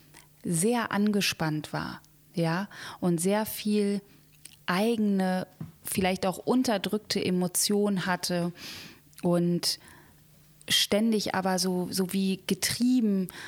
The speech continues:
äh, sich gefühlt hat, also sehr, sehr viel Unruhe hatte, dann hat sie einfach, äh, ihr Körper das, das Hormon Cortisol ausgeschüttet in der Schwangerschaft. Und du hast quasi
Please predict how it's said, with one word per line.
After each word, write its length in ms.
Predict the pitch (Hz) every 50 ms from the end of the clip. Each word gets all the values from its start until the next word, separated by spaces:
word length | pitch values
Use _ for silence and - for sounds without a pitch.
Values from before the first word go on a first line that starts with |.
| - - - -
äh, 180 | - 175 170 165
sich 220 | 175 175 - -
gefühlt 600 | - 185 - - - - 185 180 175 165 - -
hat, 220 | 185 208 226 208
also 220 | 196 185 180 190 - - - -
sehr, 320 | - - 190 190 233 254 240
sehr 160 | 220 214 208
viel 160 | - - 214
Unruhe 500 | - - 202 208 202 180 175 170 165 160
hatte, 360 | 160 170 - - 190 202 214 - - - - - - - -
dann 180 | - 185 180 185
hat 160 | 220 - -
sie 320 | - 214 214 226 226 -
einfach, 500 | 185 190 196 190 - - 208 208 202 - - - - - - - - - _ - _ _ - - - -
äh, 60 | 180
ihr 180 | 175 - 165 165
Körper 340 | - - 180 185 - 220
das, 300 | 190 185 175 - - - - - - -
das 240 | 175 170 - -
Hormon 400 | 175 170 165 165 170 180 175 170
Cortisol 680 | - - 180 170 - - 170 156 160 170 165 170 170 165 - - - - - -
ausgeschüttet 800 | - 160 170 165 - - 160 156 - - 156 147 - 165 - - - - - - - - -
in 140 | 185 180 175
der 100 | 170 160
Schwangerschaft. 680 | - - 165 156 151 151 156 - - 175 165 - - -
Und 220 | 175 175 - 226
du 140 | 247 269 220
hast 280 | 226 247 247 - -
quasi 600 | - - - 170 165 165 170 165 170 202 233 247